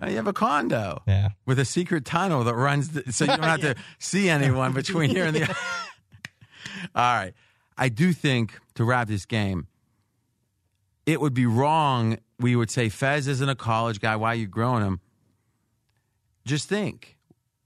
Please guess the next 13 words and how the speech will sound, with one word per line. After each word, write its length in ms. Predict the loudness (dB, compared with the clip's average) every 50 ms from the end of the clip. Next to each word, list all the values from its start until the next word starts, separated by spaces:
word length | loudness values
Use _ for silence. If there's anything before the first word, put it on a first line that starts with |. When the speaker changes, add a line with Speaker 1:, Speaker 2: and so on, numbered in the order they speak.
| _ _ _ _ _ _ _ _ _ _
Speaker 1:
If 180 | -2 -2 -2 0
we 160 | 0 0 0
just 220 | 0 0 0 0
assume, 580 | -2 -2 -2 -2 -2 0 0 2 2 2 2 0 2
"Oh, 320 | 2 2 2 2 0 0
that's 240 | 0 0 -2 -2 -4
Fez, 380 | -4 -2 0 0 0 -2 -2 -4
he, 180 | -6 -6 -4
he's 200 | -4 -4 -2 0
not 180 | 0 0 0 0
a 40 | -2
college 460 | -2 -2 0 0 0 -2 -2 -2 -2
guy," 400 | -2 0 0 0 -2 -4 -4